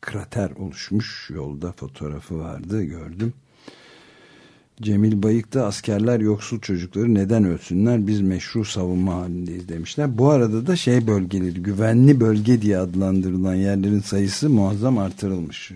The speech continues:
Olağanüstü hal bölgelerinin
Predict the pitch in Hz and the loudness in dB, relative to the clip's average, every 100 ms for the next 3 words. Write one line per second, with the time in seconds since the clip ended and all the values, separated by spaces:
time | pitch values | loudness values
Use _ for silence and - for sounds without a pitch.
0 | 85 _ - 95 101 95 87 - - 85 | -20 _ -16 -8 -6 -4 -6 -10 -10 -6
1 | 85 82 - - - - - _ _ _ | -8 -10 -18 -20 -20 -20 -20 _ _ _
2 | - 87 85 82 85 85 82 90 87 82 | -10 -6 -4 -4 -4 -6 -6 -8 -8 -8
3 | 82 | -8